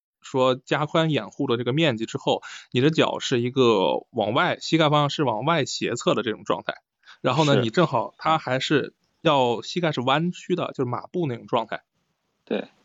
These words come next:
Speaker 1: 但是我如果说在这个调整过程中，我把膝盖往，呃，前方，往前方移，然后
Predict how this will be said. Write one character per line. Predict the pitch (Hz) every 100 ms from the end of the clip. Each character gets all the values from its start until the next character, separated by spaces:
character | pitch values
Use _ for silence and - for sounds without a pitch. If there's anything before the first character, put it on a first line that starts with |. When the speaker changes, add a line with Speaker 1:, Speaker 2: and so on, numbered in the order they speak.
| _ _ _ _ _ _
Speaker 1:
但 | 175
是 | 180
我 | 143 117
如 | 123
果 | 165
说 | 147
在 | 147 165 143
这 | 180
个 | 147 - -
调 | - 135
整 | 143
过 | 139 143
程 | 139
中， | 139
我 | 143
把 | 151 117
膝 | - - 156
盖 | 160
往， | 120 110 98 - - _ _ _ _
呃， | 120 113 107 117
前 | - 110 131
方， | 170 180 190 _ _ _ _ _ _
往 | - 117
前 | 107 - 117 139
方 | 170
移， | 165 117 98 - - -
然 | 131
后 | 160 190